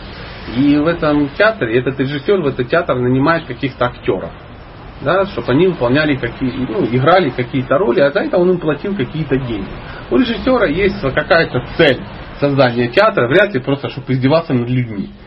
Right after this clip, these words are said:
То есть наверняка у него есть какая-то миссия, он хочет сеять разумное, доброе, вечное и всякое такое. И вот к нему приходит некто, ну вот, например, я и Олег. Вот приходят два типажа, немножко разные, и он смотрит, говорит,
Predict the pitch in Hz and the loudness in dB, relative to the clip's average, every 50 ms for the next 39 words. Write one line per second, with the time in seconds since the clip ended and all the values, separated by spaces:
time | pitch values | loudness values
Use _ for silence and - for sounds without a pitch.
0 | - - - - - 104 - - 117 123 156 180 220 226 220 151 131 143 143 139 | -20 -20 -16 -14 -14 -12 -8 -4 -2 -2 0 0 2 2 4 4 4 4 2 0
1 | - 117 117 - 120 113 110 - 117 117 - 208 - - 127 113 110 - 131 127 | -2 -8 -4 -2 -2 -2 -2 -2 -2 0 0 0 -2 -4 -6 -6 -4 -4 -4 -4
2 | - - - - - 143 127 117 107 - - 107 120 127 135 196 285 294 240 160 | -4 -6 -6 0 2 2 2 2 0 -2 -2 0 0 0 2 2 2 4 4 4
3 | 135 123 123 123 120 117 117 120 131 147 120 120 110 - - 135 123 123 123 - | 2 2 2 0 0 2 2 0 2 0 0 -4 -6 -4 -4 -2 -2 -2 -2 -2
4 | 143 139 - 123 127 123 - 120 120 - - 98 95 - - - - - - - | -4 -2 -2 -6 -6 -6 -6 -8 -10 -10 -12 -12 -12 -12 -16 -20 -20 -20 -18 -12
5 | - - - 349 294 - 262 240 240 226 202 185 147 139 - 202 202 - - - | -4 0 0 0 2 2 2 2 2 2 0 -2 -2 0 0 0 2 2 2 2
6 | 123 123 123 110 - - - - - 185 208 - - - 131 127 - 131 139 147 | 4 4 4 2 -2 -8 -8 -6 -4 -2 -2 -2 -2 -2 -4 -2 0 2 4 4
7 | 143 123 117 - 117 131 143 175 202 208 - - - - - - - 339 330 131 | 4 2 0 0 2 4 4 4 2 -2 -8 -14 -20 -20 -12 -4 0 2 2 2
8 | 113 110 107 95 - - - - - - 170 160 160 - 214 170 117 113 120 143 | 2 0 -4 -6 -6 -6 -6 -6 -2 0 -2 0 2 0 0 0 0 2 2 2
9 | 160 156 - - - 117 110 110 107 95 85 101 139 196 196 175 143 123 - - | 2 2 0 -4 0 0 0 0 -2 -4 -4 -2 -2 2 2 2 2 2 0 0
10 | 131 151 202 254 285 285 190 175 151 170 196 277 320 285 196 202 - 233 262 285 | 0 2 2 2 0 0 0 0 2 2 2 0 0 -4 -6 -6 -2 0 0 0
11 | - - 147 135 131 131 127 127 123 120 127 | 0 -2 -4 -2 0 2 2 2 2 0 -2